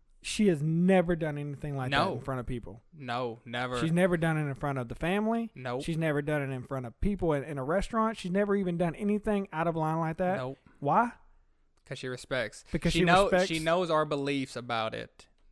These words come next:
Speaker 2: And obviously we love her. She
Speaker 1: We love her
Speaker 2: knows
Speaker 1: to
Speaker 2: we,
Speaker 1: death.
Speaker 2: we know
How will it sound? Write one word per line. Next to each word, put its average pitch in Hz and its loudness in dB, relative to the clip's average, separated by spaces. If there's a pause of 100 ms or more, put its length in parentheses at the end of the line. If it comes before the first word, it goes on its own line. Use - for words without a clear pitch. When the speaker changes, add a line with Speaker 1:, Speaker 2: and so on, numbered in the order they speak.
(140)
Speaker 2:
And 127 -4
obviously 135 0
we 139 -4
love 131 0
her. 117 -12 (120)
She 156 -6
Speaker 1:
We 156 0
love 151 2
her 160 6
Speaker 2:
knows 160 4
Speaker 1:
to 147 -2
Speaker 2:
we, 143 0
Speaker 1:
death. 135 -8
Speaker 2:
we 135 -8
know 143 -2